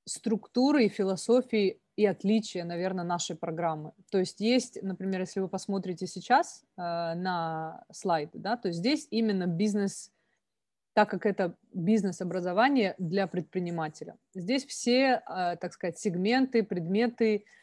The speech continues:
эм, академические, академический контент ведения бизнеса, revenue management, управление финансами, да, distribution management, то есть как рас-, распределить ресурсы финансовые,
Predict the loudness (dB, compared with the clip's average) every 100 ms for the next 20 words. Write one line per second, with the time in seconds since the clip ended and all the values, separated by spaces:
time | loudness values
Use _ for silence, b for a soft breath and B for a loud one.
0 | b _ -4 0 0 2 2 0 -4 -8
1 | -12 -10 2 4 6 4 2 -2 -10 -4
2 | -4 -4 -6 -4 0 2 4 4 0 -6
3 | -6 -2 0 0 0 2 4 4 2 0
4 | -2 -6 -12 -12 0 2 2 0 2 4
5 | 4 4 0 -2 -2 -4 -6 -2 -2 -2
6 | -6 -6 -6 -6 -6 -10 -8 -4 -2 -4
7 | -4 -4 0 0 0 2 2 2 -2 -4
8 | -4 -6 2 2 2 -2 -4 -8 -6 -6
9 | -2 -2 2 2 0 -8 -4 -4 -2 -4
10 | -4 -12 -10 -8 -8 -10 -10 -12